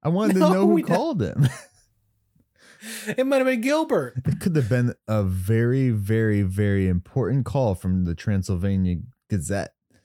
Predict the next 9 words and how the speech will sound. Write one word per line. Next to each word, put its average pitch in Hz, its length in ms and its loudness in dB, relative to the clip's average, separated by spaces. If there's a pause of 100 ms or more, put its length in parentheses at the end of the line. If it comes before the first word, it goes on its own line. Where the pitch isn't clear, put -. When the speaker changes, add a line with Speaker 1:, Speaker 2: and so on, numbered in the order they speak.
(680)
Speaker 1:
to 147 60 -8
Speaker 2:
Yeah. 123 200 4
Speaker 1:
do 113 100 2
a 95 120 2
special 98 960 -2
on, 87 540 -2
you 101 100 -2
know, 80 320 -2 (200)
Grandpa. 92 400 -2